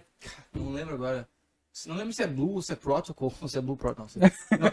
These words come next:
cara, é um anime da, da Netflix novo, inclusive, acho que ele,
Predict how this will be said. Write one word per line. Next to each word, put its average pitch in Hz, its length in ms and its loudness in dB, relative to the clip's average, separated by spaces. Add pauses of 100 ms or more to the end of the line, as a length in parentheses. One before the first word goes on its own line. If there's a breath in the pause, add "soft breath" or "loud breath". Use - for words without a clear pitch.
(100)
cara, 202 260 12
é 247 40 12
um - 20 10
anime 330 280 6
da, 302 180 12
da 247 180 12
Netflix 247 460 4
novo, 220 400 10
inclusive, 123 380 2
acho 117 120 0
que 190 60 0
ele, 139 320 4